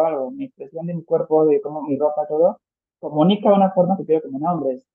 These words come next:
que para mí es obvia. Entonces, este, pues sí, tengo una frustración también, y un como sentimiento de quizá humillación, quizá dolor,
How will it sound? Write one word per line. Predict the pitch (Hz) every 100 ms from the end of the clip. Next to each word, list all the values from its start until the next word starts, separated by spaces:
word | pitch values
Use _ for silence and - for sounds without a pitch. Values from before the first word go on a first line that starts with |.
| _ _ _ _
que | 143
para | 139 139
mí | 160
es | 160 -
obvia. | 185 170 139 135
Entonces, | 127 156 156 160
este, | 139 139 - 143 139 135 135 131 131 _ _ _ _ _ _ _ _ _ _
pues | - 151
sí, | 190
tengo | 190
una | 202
frustración | 180 135 131 127 160
también, | 147 147 156 127 _ _ _
y | 147
un | 151
como | 147 170
sentimiento | 160 151 147 147
de | 151
quizá | 151 143 156
humillación, | 156 147 165 170
quizá | _ 151
dolor, | 147 151 -